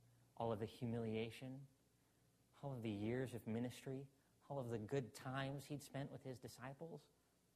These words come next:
In that moment, Jesus' death occurred. Now, this word, um, "it is finished," is one word in the original language. It's the word tetelestai.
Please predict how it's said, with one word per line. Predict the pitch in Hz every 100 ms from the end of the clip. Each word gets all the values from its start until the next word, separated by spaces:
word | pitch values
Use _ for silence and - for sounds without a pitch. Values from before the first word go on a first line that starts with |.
| _ _ _ _ _ _ _ _ _
In | 113
that | 131 -
moment, | 143 143 135 95 - - - _ 110
Jesus' | 104 131 127 131 143 135 - - - 110
death | 120 104 - - _ -
occurred. | - - 107 104 110 - _ _ _ _ _ _ -
Now, | 127
this | 123
word, | 120 143 143 120 104 - - - - -
um, | 110 104
"it | 160
is | 143 139
finished," | - 147 131 123 -
is | 143 117
one | 143 151 135
word | 135 120 110 - - - - _ -
in | 147
the | 143
original | 147 127 139 123
language. | 127 131 120 104
It's | 135 -
the | 160
word | 131 143 127
tetelestai. | 147 107 156 151 131 - 127 107 95